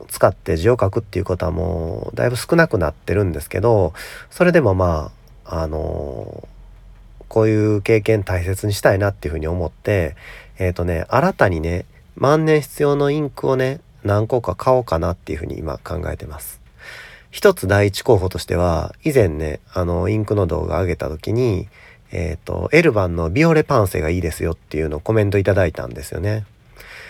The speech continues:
で、まあ、調べてみたら、エルバンのビオレパンセっていうインクは、まあ、エルバンっていうのが会社の名前ね。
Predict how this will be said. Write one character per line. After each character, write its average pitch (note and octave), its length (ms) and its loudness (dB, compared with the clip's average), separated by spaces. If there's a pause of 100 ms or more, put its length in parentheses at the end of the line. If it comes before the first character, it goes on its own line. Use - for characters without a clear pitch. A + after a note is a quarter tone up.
(200)
で、 D#3+ 100 2
ま D#3 60 2
あ、 C#3 40 0
調 E3 220 2
べ D#3 120 2
て D3+ 100 2
み D3 100 0
た F#2 120 2
ら、 F2+ 420 2
エ B2 80 4
ル A2 80 4
バ F2 180 0
ン C#2 180 -8 (180)
の D#2 120 -2
ビ G2+ 140 2
オ G2 60 4
レ F#2+ 100 2
パ F#2 160 0
ン D#2 60 -4
セ - 100 -10
っ - 20 -8
て - 240 -12
い D#2+ 140 -2
う E2 40 -2
イ E2 80 -2
ン E2 80 -6
ク - 120 -8
は、 F#2+ 400 2
ま A#2+ 120 -2
あ、 - 40 4
エ - 20 8
ル D3+ 80 8
バ G2+ 120 6
ン - 20 0
っ - 20 -6
て D#2+ 80 -6
い D#2 40 -4
う - 20 -4
の D#2 40 -4
が D2 100 -6
会 D#2 200 -4
社 - 100 -6
の D#2 80 -4
名 D#2+ 140 -4
前 E2 160 -6
ね。 A#2+ 220 -6